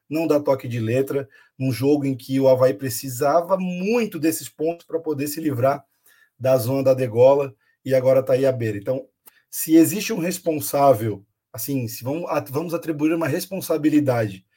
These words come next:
ao, ao jogo de ontem, né, a de-, a derrota de ontem, eu atribuo, acho que sessenta e cinco a setenta por cento ao Muriqui, dada a irresponsabilidade na hora da conclusão.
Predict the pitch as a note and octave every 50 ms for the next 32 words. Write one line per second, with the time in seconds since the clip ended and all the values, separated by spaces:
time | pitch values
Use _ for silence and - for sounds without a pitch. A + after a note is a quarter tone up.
0 | _ _ _ _ _ _ - B2 A#2 A#2 A#2+ A#2 B2 B2 A#2 A2+ A2 G#2+ A2+ C3
1 | C3 B2+ B2 A2 G#2 A2+ A2+ C3 D#3+ E3+ - - C3 G#2+ G2+ F#2+ F#2+ _ _ -
2 | A2 A2 A#2+ A#2+ A2+ G#2+ A2+ A#2 A#2 A2 G#2+ G#2 A2 G2+ A2+ A#2+ B2 - A#2+ G2+
3 | G#2+ A2+ B2 C#3+ D#4+ D#4+ C#4 G#2+ E3 - _ _ _ _ _ - A#2 A#2 B2+ C3
4 | B2+ - C3 A#2+ A2+ B2+ C#3 D3+ D3+ D3+ C#3 A#2 G#2+ A2+ A#2 A#2 A#2 A2+ - -
5 | - C3+ - - B2+ - - - F#3 F#3 E3 D3+ B2+ - - F3 F3+ - E3+ D#3+
6 | - F3 D#3+ - E3 F3 - E3+ - D#3 C3+ - - C#3+ D3+ A3 D4 - _ _
7 | _ _ _ _ _ - B2+ C3 C3 C#3+ C#3 C3+ A#2+ A2+ - - C3+ C#3+ D3 D3
8 | - - _ _ _ _ _ _ - A#2+ C3 C#3+ D3 C3+ D#3 D#3 - - - -
9 | B2 B2 C#3+ F#3+ E3+ F3 F#3 F3+ - - E3 - - D#3 - D3 D3 D3 C#3+ C3+
10 | C3+ C#3+ D3 D3 C#3+ C3+ C#3 C#3+ C#3 C3+ - D3 C#3+ C#3+ - D#3 C#3+ B2 A2+ G2
11 | F#2